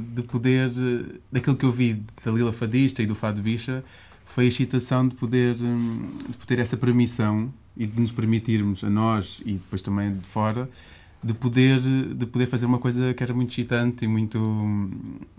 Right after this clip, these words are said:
e muito pertinente. Às vezes as pessoas dizem isso, não é? Que nós fazemos é pertinente. E eu, eu achava muito sedutor essa ideia de subir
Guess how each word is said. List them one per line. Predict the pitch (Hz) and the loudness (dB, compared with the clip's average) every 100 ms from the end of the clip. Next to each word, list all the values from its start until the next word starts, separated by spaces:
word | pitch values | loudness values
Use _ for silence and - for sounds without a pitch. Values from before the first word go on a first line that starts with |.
| - | -2
e | 123 | 2
muito | 135 | 2
pertinente. | 139 139 143 165 175 - - | 2 2 4 4 2 -4 -4
Às | 120 | 0
vezes | 135 | 0
as | 135 | 0
pessoas | 135 | 2
dizem | 135 123 127 | 2 4 2
isso, | 123 - | 2 0
não | 104 | -2
é? | |
Que | 117 | -2
nós | 107 | -4
fazemos | 113 117 113 | -2 0 -2
é | |
pertinente. | - - 113 113 131 - - - | -4 -2 2 2 2 -2 -12 0
E | 123 | 4
eu, | 131 131 127 127 | 4 4 4 4
eu | 131 | 2
achava | 135 135 | 4 4
muito | 139 135 | 4 2
sedutor | 127 135 135 120 107 - | -2 0 2 0 -2 -4
essa | 110 - | -4 -2
ideia | 113 117 117 | 0 0 0
de | 113 | -4
subir | - 120 113 113 | -6 0 2 0